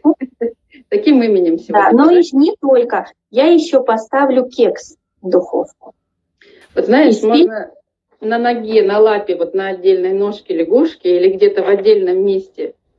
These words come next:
Speaker 2: Мгм.
Speaker 1: вот написать, да?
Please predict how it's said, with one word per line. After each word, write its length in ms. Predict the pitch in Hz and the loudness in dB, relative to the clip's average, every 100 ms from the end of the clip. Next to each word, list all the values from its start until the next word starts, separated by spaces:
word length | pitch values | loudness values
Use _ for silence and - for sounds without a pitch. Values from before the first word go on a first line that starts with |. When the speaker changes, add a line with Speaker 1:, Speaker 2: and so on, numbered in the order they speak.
| _ _ _ _ _ - | _ _ _ _ _ 0
Speaker 2:
Мгм. 260 | 240 208 196 | 2 2 0
Speaker 1:
вот 360 | 285 170 240 330 - _ | -2 0 0 0 -4 _
написать, 640 | 370 359 - - - - _ | -16 -12 -12 -10 -14 -14 _
да? 260 | - 254 440 | -8 -6 -6